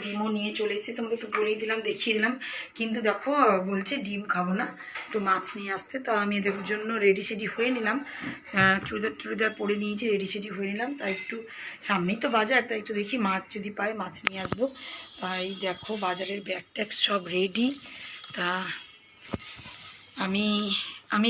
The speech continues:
এবার বেরিয়ে যাব কাছাকাছি, দেখি কি মাছ পাওয়া যায়। এখন পাওয়াও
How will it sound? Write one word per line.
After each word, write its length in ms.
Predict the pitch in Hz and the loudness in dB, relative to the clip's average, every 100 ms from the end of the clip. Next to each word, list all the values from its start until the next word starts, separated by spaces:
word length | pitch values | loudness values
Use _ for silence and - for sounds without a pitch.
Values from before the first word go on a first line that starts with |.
| 226 | 6
এবার 120 | 233 202 | 6 8
বেরিয়ে 280 | 202 214 233 | 8 8 6
যাব 140 | 214 208 320 - - - - | 6 6 2 -4 -12 -8 4
কাছাকাছি, 380 | 240 254 254 262 226 | 6 8 6 4 2
দেখি 180 | 214 254 | 0 -4
কি 80 | 247 226 | 0 2
মাছ 140 | 214 208 - | 2 2 2
পাওয়া 180 | 214 214 | 4 4
যায়। 160 | 208 277 - 330 | 4 2 0 -6
এখন 200 | - 220 214 175 196 - - - - | -4 0 0 0 -4 -12 -12 -12 6
পাওয়াও 300 | 214 208 226 | 8 10 8